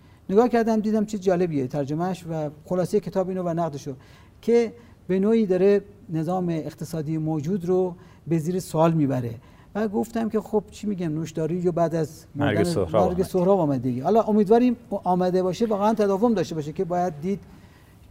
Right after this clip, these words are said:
Speaker 1: چقدر، چقدر ممکن هست، نمی‌دونیم.
Speaker 2: به هر حال، اه، من متاسفم چون خیلی حرف هنوز داریم بزنیم، ولی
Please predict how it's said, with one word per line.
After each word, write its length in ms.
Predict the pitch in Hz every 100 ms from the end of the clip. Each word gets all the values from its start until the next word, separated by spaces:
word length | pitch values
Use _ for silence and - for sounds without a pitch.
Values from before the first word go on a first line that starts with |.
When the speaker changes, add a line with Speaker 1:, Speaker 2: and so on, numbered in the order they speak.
| - -
Speaker 1:
چقدر، 260 | 170 156
چقدر 300 | 151 165 156
ممکن 340 | 156 147 151 147
هست، 240 | 120 -
نمی‌دونیم. 380 | 135 117 - - -
Speaker 2:
به 80 | -
هر 120 | 120
حال، 180 | 117 120 - - - - - - - - - - - -
اه، 440 | 117 110 107 104 101 104
من 360 | 107 120 120 113 -
متاسفم 720 | 107 110 101 123 135 123 117 95 -
چون 260 | - 101 92 -
خیلی 220 | 104 110
حرف 280 | 107 107 113
هنوز 240 | 110 113
داریم 240 | 113 110 107
بزنیم، 500 | 107 113 110 107 104
ولی 520 | 98 101 104 104